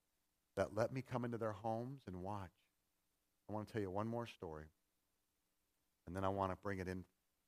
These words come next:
for some application for you and a challenge. Ended up going to Bible college, graduated.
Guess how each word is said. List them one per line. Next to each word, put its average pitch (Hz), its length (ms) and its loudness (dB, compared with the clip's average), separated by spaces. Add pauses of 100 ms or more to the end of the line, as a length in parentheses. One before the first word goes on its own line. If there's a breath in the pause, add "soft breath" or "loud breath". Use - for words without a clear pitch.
(160)
for 92 220 4 (100)
some 87 200 -4
application 90 760 2
for 80 80 -10
you 90 400 -4 (380)
and 85 100 -2
a - 20 -6
challenge. 76 480 0 (2750)
Ended 107 200 8
up 95 100 2
going 104 160 4
to 98 60 2
Bible 101 320 12
college, 98 520 8 (600)
graduated. 95 600 6